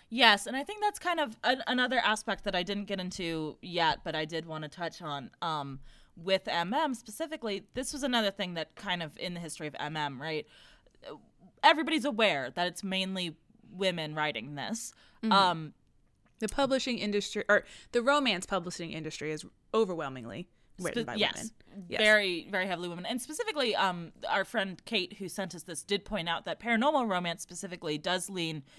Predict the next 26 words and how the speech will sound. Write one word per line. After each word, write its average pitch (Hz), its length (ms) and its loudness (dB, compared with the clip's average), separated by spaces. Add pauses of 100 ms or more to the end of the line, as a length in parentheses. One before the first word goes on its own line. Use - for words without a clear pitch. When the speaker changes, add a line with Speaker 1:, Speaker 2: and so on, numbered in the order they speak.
(300)
Speaker 1:
uh, 185 160 8
paranormal 226 480 6
M 185 180 6
M 160 260 6 (240)
skews, 208 920 2
there 202 220 8
are 214 240 10
more, 185 680 2
uh, 151 360 4
gay 165 180 2
writers 160 400 2
of 147 160 -6
M 156 200 2
M 151 320 -2
in 151 200 -2
some 147 360 -2
other 156 220 2
subge-, 175 320 2 (200)
subgenres, 190 840 2
like 151 140 0
sports - 360 -4
romance 202 420 0
and 214 100 -4
stuff 226 160 0
like 220 120 -2
that. - 240 -4